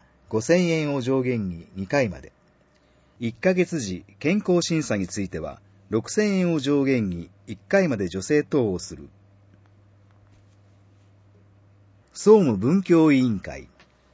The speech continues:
六月十一日に委員会が開催され、三件の議案を審査し、原案の通り可決されました。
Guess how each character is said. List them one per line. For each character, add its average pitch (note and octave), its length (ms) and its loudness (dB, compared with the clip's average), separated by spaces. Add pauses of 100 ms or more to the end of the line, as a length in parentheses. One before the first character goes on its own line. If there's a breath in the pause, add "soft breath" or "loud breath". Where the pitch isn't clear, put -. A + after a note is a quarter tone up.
(440)
六 E3 220 -2
月 F#3 260 0
十 D3+ 280 0
一 F3+ 200 -4
日 C3+ 240 -4
に E2 200 -8 (220)
委 C#3 140 0
員 G3+ 180 2
会 A2+ 180 0
が F#2 120 -2
開 G#2 220 -6
催 G2+ 200 -4
さ F#2+ 160 -10
れ、 F2 160 -10 (400 soft breath)
三 G3 300 -2
件 B2 200 0
の G2+ 80 -4
議 G#2 180 -2
案 A2 180 -4
を A2 40 -6
審 A#2 220 -6
査 F2+ 160 -10
し、 E2+ 220 -12 (340 soft breath)
原 F3 280 0
案 E3 100 -2
の D#3 100 -4
通 C3 200 0
り F#2 100 -4
可 F#2+ 120 -14
決 - 220 -6
さ B2 120 -4
れ G#2 100 -2
ま F2 100 -8
し - 100 -12
た。 - 140 -18